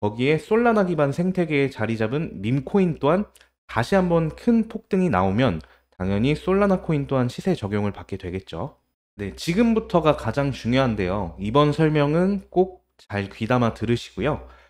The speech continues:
아직 시가총액이나 락업 예치금은 이더리움이 좀 앞서고 있는데, 어, 지금 솔라나 코인 활성 주소가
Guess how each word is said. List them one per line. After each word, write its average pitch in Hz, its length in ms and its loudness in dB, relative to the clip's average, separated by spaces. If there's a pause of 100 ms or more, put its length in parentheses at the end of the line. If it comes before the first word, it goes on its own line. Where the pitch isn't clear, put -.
(280)
아직 98 280 -4
시가총액이나 131 1160 0
락업 131 300 2
예치금은 135 540 -2
이더리움이 123 420 2
좀 107 140 -6
앞서고 101 420 -4
있는데, 87 640 -4 (440)
어, 85 140 -2
지금 110 260 -2
솔라나 214 500 4
코인 160 260 -2
활성 208 440 0
주소가 135 520 -2